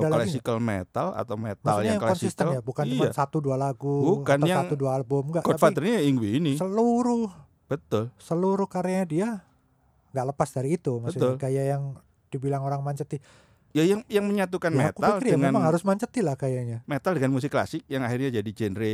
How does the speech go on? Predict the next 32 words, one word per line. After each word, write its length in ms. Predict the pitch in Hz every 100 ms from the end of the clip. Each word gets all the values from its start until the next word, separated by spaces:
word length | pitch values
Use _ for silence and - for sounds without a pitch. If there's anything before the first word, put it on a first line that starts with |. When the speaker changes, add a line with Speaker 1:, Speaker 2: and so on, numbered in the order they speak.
| 104
Speaker 1:
neoclassical 760 | 98 113 120 107 107 104 113 113
Speaker 2:
Baru 80 | 127
Speaker 1:
metal. 300 | 135 113 95
Speaker 2:
ya, 80 | 95
cari 80 | 117
Speaker 1:
Itu 120 | 120
ya 80 | 220
Speaker 2:
baru. 80 | 123 101
Speaker 1:
Yngwie, 360 | 101 120 127 95
nggak 140 | 92 104
Speaker 2:
Yng-, 60 |
Speaker 1:
ada 120 | 208 95
lagi, 100 | 185
Speaker 2:
Yngwie 160 | - 151
kan 100 | 117
Speaker 1:
nggak 140 | -
Speaker 2:
ya? 60 | -
Speaker 1:
ada 80 | -
lain. 200 | 131 101
Speaker 2:
Sepakat 440 | - _ - 160 135
ya, 140 | 113 110 -
Speaker 1:
Mm-mm. 240 | 135 - 101
Speaker 2:
Yngwie. 240 | 104 107 101 _ _ _ _ _ _ _
Kalau 200 | - 175
album 240 | 185 170 160
pertama 540 | 170 - 160 160 202 208 214 190 - -
itu 240 | 156 - 185
ada 460 | 151 139 139 139 - _ _ _ _ _ _ - _ _
vokalis, 720 | - 139 139 131 120 107 - -
ada 100 | 117
Speaker 1:
Ya. 160 | 98 87
Speaker 2:
dua. 180 | 120